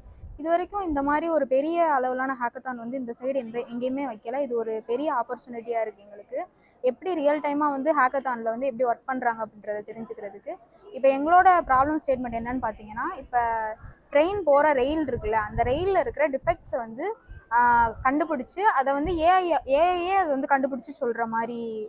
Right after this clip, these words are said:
ஒரு ப்ராஜெக்ட் தான் நாங்க எடுத்திருக்கோம். ஆ, இதுக்கு வந்து இப்ப இருக்கிற கரண்டா இருக்கிற சொல்யூஷன் வந்து என்ன இருக்கு அப்படின்னா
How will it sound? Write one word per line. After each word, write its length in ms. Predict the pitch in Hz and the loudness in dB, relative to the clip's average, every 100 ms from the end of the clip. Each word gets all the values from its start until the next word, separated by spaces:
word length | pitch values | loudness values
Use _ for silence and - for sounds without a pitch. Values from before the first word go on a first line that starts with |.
| - | -6
ஒரு 180 | 240 226 | -4 0
ப்ராஜெக்ட் 320 | 240 240 247 | 2 2 2
தான் 100 | 233 | -4
நாங்க 200 | 254 220 | -4 -6
எடுத்திருக்கோம். 420 | 220 220 214 262 381 _ _ _ - | -8 -8 -4 0 0 _ _ _ -2
ஆ, 180 | 262 277 | 4 4
இதுக்கு 300 | 302 370 370 | 2 0 0
வந்து 280 | 339 381 370 | 2 2 0
இப்ப 220 | - 381 | 2 2
இருக்கிற 240 | 403 403 | 4 4
கரண்டா 340 | 302 269 302 320 | 4 4 4 4
இருக்கிற 240 | 277 247 - | 2 -2 -2
சொல்யூஷன் 340 | 269 311 277 | -2 -2 -4
வந்து 180 | 262 262 | -2 -2
என்ன 240 | 240 277 | 0 -2
இருக்கு 340 | 277 269 269 226 | -2 -2 -2 -4
அப்படின்னா 380 | 214 220 320 | -6 -6 -6